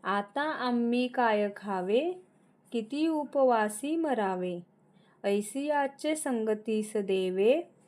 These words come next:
कापा घातले आम्हासी. ऐसे आपुले सुख पाहाती, परी त्यांचे दुःख नेनती.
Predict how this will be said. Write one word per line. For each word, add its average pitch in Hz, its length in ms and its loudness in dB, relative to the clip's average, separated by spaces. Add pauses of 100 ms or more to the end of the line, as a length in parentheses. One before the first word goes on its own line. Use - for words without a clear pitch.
(340)
कापा 233 480 4
घातले 233 600 0
आम्हासी. 240 960 -2 (880)
ऐसे 202 500 0
आपुले 240 680 2
सुख 220 340 -4
पाहाती, 202 1080 -2 (460)
परी 240 320 2
त्यांचे 247 560 0
दुःख 285 460 -10
नेनती. 220 800 -2